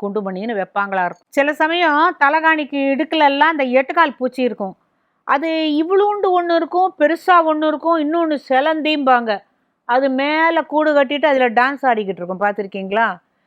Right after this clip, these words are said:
அங்க எங்க ஏதாச்சும் ஒரு ஈ வந்துச்சுன்னா வெடுக்குன்னு பிடிச்சு சாப்பிட்ரும். சாப்பிடாது, அது காலெல்லாம் நல்லா கட்டி போட்டு அது அப்படியே கிடக்கும். அது எப்ப பசிக்குதோ அப்ப போய் சாப்பிடும்.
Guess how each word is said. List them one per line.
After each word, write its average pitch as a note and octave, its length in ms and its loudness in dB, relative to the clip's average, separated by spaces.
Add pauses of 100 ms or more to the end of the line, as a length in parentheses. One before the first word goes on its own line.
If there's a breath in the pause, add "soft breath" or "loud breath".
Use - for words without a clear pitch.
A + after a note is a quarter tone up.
(160)
அங்க B3 300 2
எங்க C4 280 2
ஏதாச்சும் C#4 280 2
ஒரு C4+ 160 -2
ஈ C4+ 240 -2
வந்துச்சுன்னா D4 560 -2
வெடுக்குன்னு E4 520 -4
பிடிச்சு D4 320 -6
சாப்பிட்ரும். A#3 360 -2 (400)
சாப்பிடாது, F#4 540 2 (480)
அது A3 260 -6
காலெல்லாம் B3+ 580 2
நல்லா A#3+ 300 -2
கட்டி A#3 360 -4
போட்டு A#3+ 320 0
அது G#3+ 140 0
அப்படியே A3 420 -2
கிடக்கும். G#3+ 420 -4 (380)
அது A3 200 -2
எப்ப A#3 360 2
பசிக்குதோ B3 400 0
அப்ப A#3+ 260 2
போய் A3 220 -4
சாப்பிடும். G3 500 -2